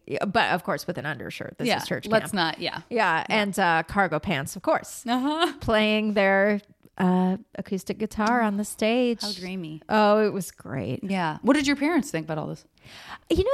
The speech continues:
Speaker 1: that's interesting. I often look back on this with wonder because my dad apparently never believed. He talked about God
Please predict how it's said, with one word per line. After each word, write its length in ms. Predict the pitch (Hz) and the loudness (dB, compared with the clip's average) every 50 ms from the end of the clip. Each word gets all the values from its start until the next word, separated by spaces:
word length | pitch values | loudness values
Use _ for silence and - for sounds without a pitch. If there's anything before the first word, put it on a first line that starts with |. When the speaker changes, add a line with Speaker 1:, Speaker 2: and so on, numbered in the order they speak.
| 508 | 2
Speaker 1:
that's 240 | 523 508 494 415 381 | 2 0 0 -2 -6
interesting. 440 | 370 339 - 480 - - 339 302 269 | -6 0 0 0 0 2 -2 0 2
I 80 | 254 233 | 2 2
often 300 | - 240 254 - 440 403 | 2 2 0 0 0 -2
look 180 | 370 320 - - | -2 -2 0 2
back 220 | 214 226 262 - | 2 2 2 2
on 180 | 269 226 214 185 | 0 0 0 0
this 400 | 175 180 180 180 - - - - _ _ | 0 0 0 -2 -4 -8 -12 -14 _ _
with 280 | 226 226 226 254 247 - | -4 0 0 0 0 2
wonder 580 | 233 208 185 190 180 180 170 170 180 202 233 - | 2 2 4 4 2 2 2 2 2 0 -2 0
because 640 | - 359 - 370 349 320 302 254 254 247 226 - - - - - - _ _ _ _ | 0 0 2 4 2 4 4 2 2 0 -2 -8 -16 -20 -20 -20 -20 _ _ _ _
my 220 | 226 220 226 220 214 | 0 0 2 2 2
dad 300 | 190 - 233 254 320 427 427 | 2 2 2 2 2 2 2
apparently 520 | 370 - - 233 220 214 196 170 185 185 180 | 2 2 4 4 4 2 2 0 0 -2 0
never 400 | 180 180 185 190 196 190 190 165 | 0 2 2 2 2 2 -2 -4
believed. 580 | - 139 104 - 82 65 67 - - - - - _ _ | -4 -6 -8 -8 -10 -10 -10 -12 -12 -14 -18 -20 _ _
He 260 | - - 269 269 269 | 0 2 2 2 2
talked 440 | 269 - 240 262 262 302 - - 311 | 0 0 2 2 2 2 0 0 2
about 280 | 294 233 190 - - | 4 4 4 2 0
God 520 | - 185 156 - - 165 170 180 185 185 | 0 0 2 2 2 2 2 2 0 -2